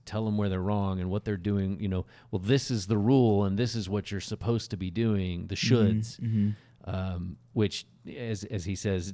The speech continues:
Speaker 1: uh, doesn't change hearts. You're not, your heart is not changed because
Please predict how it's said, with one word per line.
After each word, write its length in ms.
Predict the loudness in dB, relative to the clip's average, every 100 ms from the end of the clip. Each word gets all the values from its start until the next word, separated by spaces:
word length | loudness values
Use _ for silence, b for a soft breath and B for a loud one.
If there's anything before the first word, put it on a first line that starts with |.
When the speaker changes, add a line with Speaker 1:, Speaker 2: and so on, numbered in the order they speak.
| -10 -10
Speaker 1:
uh, 120 | -10 -2
doesn't 420 | 0 0 -2 -4 -12 -20 -8
change 420 | 0 2 0 -2
hearts. 560 | -2 -2 -4 -10 -12 -14 _ b b b _
You're 100 | 0
not, 240 | 2 0 -2
your 180 | 0 2
heart 220 | 4 4
is 120 | 2
not 200 | 0 -2
changed 600 | 0 2 2 2 0 -4 -12 b b -6
because 840 | -6 0 0 2 0 -2 -6 -12